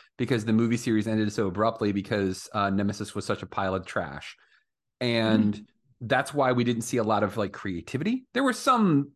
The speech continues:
Speaker 1: things that they did, I suppose, but overall it was, it was just a ton of nostalgia. That was, that was executed well. Um, but one of the things that I was just thinking about that might have been cool is if instead of having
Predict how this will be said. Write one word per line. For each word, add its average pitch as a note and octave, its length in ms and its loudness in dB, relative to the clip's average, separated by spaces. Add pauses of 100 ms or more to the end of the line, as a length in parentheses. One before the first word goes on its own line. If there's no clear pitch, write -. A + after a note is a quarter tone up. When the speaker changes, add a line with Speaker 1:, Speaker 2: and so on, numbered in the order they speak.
(120)
Speaker 1:
things A2+ 380 2
that G#2 160 -6
they G#2 120 0
did, F#2+ 420 -4
I G#2+ 100 -2
suppose, F#2 560 -4 (380)
but D#3 180 2
overall C#3 540 4
it C3 100 2
was, B2+ 240 0
it C3+ 100 -4
was A#2+ 140 -2
just B2+ 180 -6
a A#2 40 -4
ton B2+ 240 -2
of A2 80 2
nostalgia. F#2 500 -2
That G#3+ 200 0
was, G#3 180 0
that A#3 100 2
was B3 100 0
executed G#3 460 0
well. F#2 380 -2 (420)
Um, C3+ 460 0
but D3+ 320 -2
one D#3+ 180 4
of D4 40 6
the C#4+ 80 4
things D#3 180 0
that B2+ 80 2
I B2 80 2
was A#2 140 2
just A#2 120 -4
thinking F3+ 180 0
about F2 280 -2 (720)
that B2 140 0
might A#2+ 120 4
have A2+ 80 -2
been G#2 140 2
cool A2 400 -2
is A2 420 2
if A#2+ 180 0
instead B2 440 0
of C3+ 180 4
having A2 640 0